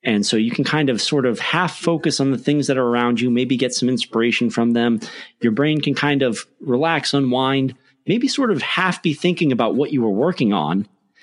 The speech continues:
Uh, and this is the way that, you know, you can make, uh, new connections. And, uh, one of the analogies that I've, I've heard used, um, is that this focus mode is kind of like a, like a bowling alley with bumpers on it.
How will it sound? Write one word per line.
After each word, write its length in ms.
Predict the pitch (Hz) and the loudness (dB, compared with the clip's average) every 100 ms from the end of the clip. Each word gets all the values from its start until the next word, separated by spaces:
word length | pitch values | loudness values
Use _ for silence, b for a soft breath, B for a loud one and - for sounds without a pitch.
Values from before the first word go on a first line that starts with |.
| b b | b b
Uh, 180 | 127 107 | -2 0
and 140 | 117 113 | 2 0
this 140 | 165 | 0
is 140 | 196 160 | 0 0
the 80 | |
way 200 | 127 131 123 | 2 2 2
that, 260 | 113 110 | 0 0
you 100 | 117 | 0
know, 120 | 107 | 2
you 140 | 101 110 | 2 0
can 200 | - 107 | 0 0
make, 320 | 117 107 - _ | 0 -2 -12 _
uh, 220 | 113 95 120 | -2 -2 0
new 180 | 117 | 0
connections. 580 | 120 - 131 143 113 98 | -2 -2 -2 0 0 2
And, 200 | 101 90 b b _ | 0 -2 b b _
uh, 160 | 101 98 | -2 0
one 140 | 120 170 | 0 0
of 40 | |
the 120 | 160 | 2
analogies 640 | 120 117 139 131 107 104 95 | 0 2 0 0 0 0 0
that 160 | 107 | 0
I've, 160 | 101 95 - | 0 -2 -4
I've 160 | 101 | -4
heard 280 | - 127 101 | 0 0 2
used, 580 | 101 117 98 98 92 b b b _ _ | 2 2 2 0 -2 b b b _ _
um, 420 | - 98 95 98 - - - | -2 0 2 0 -4 -14 -4
is 180 | 107 98 | -2 2
that 260 | 110 104 | 2 2
this 300 | - 104 - - - | 0 0 -2 -8 -12
focus 520 | - - 196 190 - | -6 -2 0 0 2
mode 420 | 117 107 104 98 - _ _ _ _ | 2 2 2 0 -6 _ _ _ _
is 220 | - 110 | 0 0
kind 340 | - - 156 156 | 0 0 0 0
of 140 | 143 | 0
like 240 | 120 117 107 | 0 2 2
a, 320 | 101 98 - _ - | 2 0 -4 _ -4
like 200 | 110 101 | 0 0
a 60 | |
bowling 540 | 87 - 117 123 107 95 | -2 0 0 2 2 2
alley 360 | 90 90 92 85 | 2 0 0 0
with 260 | 107 90 - | -2 -4 -2
bumpers 400 | 101 98 87 82 | -2 0 0 0
on 220 | 78 95 | 0 -2
it. 100 | - | -4